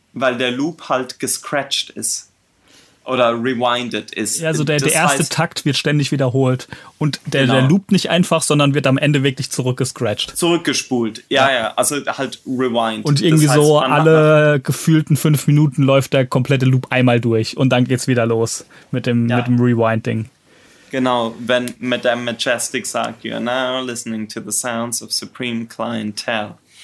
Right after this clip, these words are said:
Speaker 1: Ähm, an der Stelle Shoutout Madame Majestic, Carlos C twelve Bass. Super Album gemacht als Majestic twelve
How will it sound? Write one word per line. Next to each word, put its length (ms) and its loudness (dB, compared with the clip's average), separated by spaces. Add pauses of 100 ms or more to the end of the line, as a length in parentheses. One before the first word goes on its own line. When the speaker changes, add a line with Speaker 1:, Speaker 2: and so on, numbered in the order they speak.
(340)
Speaker 1:
Ähm, 400 0 (360)
an 120 -2
der 140 0
Stelle 300 -6
Shoutout 880 -4 (140)
Madame 460 -4
Majestic, 880 -6 (100)
Carlos 680 -4
C 320 -2
twelve 380 -4 (120)
Bass. 600 -4 (920)
Super 560 -6
Album 420 -2
gemacht 340 -6
als 260 -4
Majestic 680 -8
twelve 440 -4